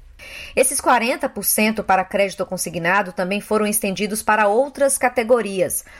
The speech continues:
Os servidores públicos federais, trabalhadores com carteira assinada, militares das Forças Armadas, policiais militares e servidores públicos de estados e municípios ativos e inativos.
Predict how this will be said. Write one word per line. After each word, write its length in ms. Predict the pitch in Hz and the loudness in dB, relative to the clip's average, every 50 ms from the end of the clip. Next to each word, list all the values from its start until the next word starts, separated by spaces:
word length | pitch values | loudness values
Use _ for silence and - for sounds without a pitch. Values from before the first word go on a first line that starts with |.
| - - | -10 -4
Os 140 | - 185 180 | -2 0 0
servidores 480 | 196 196 175 185 180 190 196 196 - - | 0 0 0 0 0 0 0 0 0 -2
públicos 480 | - 202 190 185 180 - 175 - - | -2 -2 -2 -2 -4 -4 -4 -2 0
federais, 560 | - 170 180 240 247 226 220 226 240 240 240 | 0 2 4 4 4 4 4 2 2 0 -2
trabalhadores 720 | - - 214 196 214 214 214 208 190 202 226 247 233 208 - | -2 -2 -2 0 0 2 0 0 0 2 2 2 2 2 -2
com 160 | - - 180 | -4 -6 -4
carteira 460 | - 180 175 - - 180 170 170 170 165 | -4 -4 -4 -2 -2 0 2 2 2 2
assinada, 600 | 180 - - 269 254 220 202 202 196 208 196 - - - - - | 2 0 0 0 2 2 2 2 2 0 -2 -4 -6 -16 -8 -2
militares 500 | 202 220 208 220 - 233 214 214 220 202 | 0 0 0 0 2 2 2 2 2 0
das 220 | - 196 190 - | -2 -2 -2 -4
Forças 380 | - 196 185 175 170 - 170 - | -4 -4 -4 -4 -4 -4 -2 0
Armadas, 580 | 196 220 220 226 208 202 208 196 214 208 - - - - - | 0 0 2 2 2 2 2 2 0 -4 -6 -6 -10 -6 -2
policiais 640 | 220 240 247 254 - - - - 240 262 294 226 240 | 0 0 2 2 0 2 2 4 2 2 0 -2 -4
militares 680 | 240 226 185 185 - - 190 196 214 220 240 233 - - _ _ - | -4 -4 -4 -4 -4 0 0 2 2 0 -2 -4 -10 -12 _ _ -6
e 80 | 190 | -2
servidores 560 | - - 220 214 196 180 185 202 233 302 - - | 0 2 2 2 0 0 0 2 2 2 0 0
públicos 560 | - 254 277 311 269 320 - - 311 269 247 | 0 0 0 0 0 -4 -4 -4 -4 -2 -2
de 80 | 285 | -2
estados 500 | 294 277 - 247 226 226 233 226 240 214 | -2 0 2 2 2 2 2 0 -2 -6
e 40 | 233 226 | -4 -4
municípios 680 | 233 233 226 233 - - 220 220 220 226 226 220 - - | -4 -4 -2 -2 -2 -2 -2 -4 -4 -4 -4 -6 -4 -4
ativos 540 | 226 226 226 - 294 320 277 277 294 269 254 | -4 -4 -2 -2 -2 -2 -2 -2 -4 -2 0
e 60 | 277 | 0
inativos. 720 | 269 269 254 247 247 - - 156 117 131 - - - - - | 0 2 2 0 0 -2 -6 -8 -8 -8 -10 -10 -10 -10 -12